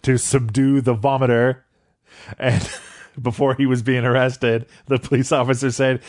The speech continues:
he was still vomiting on the other fans that were trying to hold them down.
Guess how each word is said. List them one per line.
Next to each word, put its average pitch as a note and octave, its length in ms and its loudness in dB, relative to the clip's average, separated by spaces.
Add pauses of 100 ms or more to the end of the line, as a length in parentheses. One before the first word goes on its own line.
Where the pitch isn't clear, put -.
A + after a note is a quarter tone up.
(120)
he G#3 180 -2
was D#3+ 240 0
still G3+ 360 -2
vomiting D#3+ 640 0 (200)
on D3+ 160 0
the D#3+ 140 2
other E3 220 0
fans D#3 520 -2
that D3 160 -2
were E3 100 -2
trying E3 380 -4
to D#3 100 0
hold E3 300 -8
them D3+ 220 -8
down. D3 400 -10